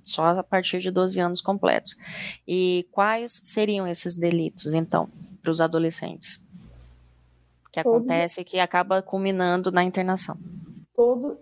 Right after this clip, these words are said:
Speaker 2: no caso, todos aqueles previstos no Código Penal, mas no caso da internação, atos infracionais praticados mediante violência ou grave ameaça contra a pessoa.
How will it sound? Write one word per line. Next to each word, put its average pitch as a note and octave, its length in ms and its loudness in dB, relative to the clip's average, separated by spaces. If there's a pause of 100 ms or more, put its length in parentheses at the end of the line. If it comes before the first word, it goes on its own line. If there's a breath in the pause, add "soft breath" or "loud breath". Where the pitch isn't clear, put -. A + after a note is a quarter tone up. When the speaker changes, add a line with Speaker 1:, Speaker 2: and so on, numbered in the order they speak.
Speaker 2:
no G3 320 0
caso, G#3+ 500 0
todos A#3+ 340 0
aqueles A#3+ 380 0
previstos G3 560 0
no G#3+ 200 2
Código G#3+ 420 0
Penal, F#3+ 480 -2
mas A3+ 240 2
no B3+ 180 0
caso B3+ 300 0
da A#3 80 0
internação, G#3 960 0 (560 soft breath)
atos B3+ 300 2
infracionais B3 880 0
praticados A3+ 680 0
mediante A3+ 640 0 (380)
violência A3 720 2
ou C#4 240 4
grave C4 320 2
ameaça B3 480 -2
contra B3 280 0
a B3 40 -10
pessoa. - 560 0